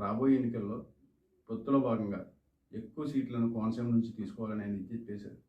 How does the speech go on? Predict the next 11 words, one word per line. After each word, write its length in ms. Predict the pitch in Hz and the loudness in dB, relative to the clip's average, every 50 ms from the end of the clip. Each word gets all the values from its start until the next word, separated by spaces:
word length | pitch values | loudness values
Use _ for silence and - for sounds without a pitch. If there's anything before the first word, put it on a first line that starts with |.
| _ _ _ _ _ _ _ _ _ _ _ _ - | _ _ _ _ _ _ _ _ _ _ _ _ -6
అలాగే 300 | - 110 117 117 117 117 117 117 - - _ _ _ _ _ _ _ _ _ _ _ _ _ _ _ _ - | -4 -2 0 0 0 0 -2 -6 -10 -14 _ _ _ _ _ _ _ _ _ _ _ _ _ _ _ _ -2
మేము 180 | 117 127 127 120 135 | 0 0 0 2 2
కోరుకుంటుంది 460 | 131 131 135 135 127 117 120 123 117 120 120 | 0 2 2 2 0 0 0 -2 -2 0 0
కూడా 140 | 117 120 120 - - - _ _ _ _ _ _ _ _ _ _ 104 | 0 0 -2 -4 -8 -14 _ _ _ _ _ _ _ _ _ _ -4
జనసేన 320 | 101 113 107 120 127 123 120 117 127 | -2 -2 -2 -2 -2 -4 -4 -4 -4
పార్టీ 180 | 117 - - - - | -4 -4 -4 -4 -4
కోనసీమలో 460 | 110 107 107 107 - 110 107 113 110 104 107 | -2 -2 -2 -2 -2 -2 -2 -2 -2 -2 -2
జెండా 180 | 101 107 110 107 | -2 0 0 0
ఎగరేయాలని, 500 | 107 107 107 104 104 104 104 104 101 - 139 - - _ _ _ _ _ _ _ _ _ _ _ _ _ _ _ _ - | 0 -2 -2 -2 -2 -4 -4 -4 -4 -6 -8 -12 -16 _ _ _ _ _ _ _ _ _ _ _ _ _ _ _ _ -6
అలాగే 260 | 104 117 117 113 101 87 - - - _ _ _ _ _ _ _ 101 | -4 0 0 0 0 -2 -6 -10 -18 _ _ _ _ _ _ _ -8
జనసేన 380 | 104 117 120 120 139 139 139 | -6 -4 -2 2 4 6 6